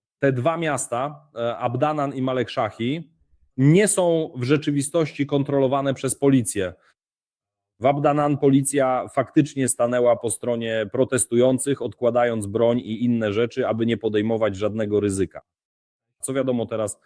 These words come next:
Szacuje się, że liczba uczestników zamieszek, dziewięćdziesiąt dwa miasta kraju w dwudziestu siedmiu prowincjach. W Iranie, przyjaciele, są trzydzieści jeden prowincji. Czyli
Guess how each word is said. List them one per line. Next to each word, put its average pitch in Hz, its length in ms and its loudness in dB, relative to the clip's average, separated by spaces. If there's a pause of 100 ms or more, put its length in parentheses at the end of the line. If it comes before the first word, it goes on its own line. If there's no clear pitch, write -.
(260)
Szacuje 151 440 0
się, 151 120 -2
że 127 120 2
liczba 147 320 2
uczestników 139 580 -4
zamieszek, 131 600 -4 (640)
dziewięćdziesiąt 147 760 -2
dwa 143 200 -2
miasta 151 360 -2
kraju 151 340 0
w 131 80 -4
dwudziestu 139 480 2
siedmiu 143 340 0
prowincjach. 139 1000 0 (160)
W 101 80 -8
Iranie, 135 360 2
przyjaciele, 123 520 -2
są 117 180 -6
trzydzieści 120 520 -2
jeden 107 260 0
prowincji. 95 540 -6 (520)
Czyli 104 320 -6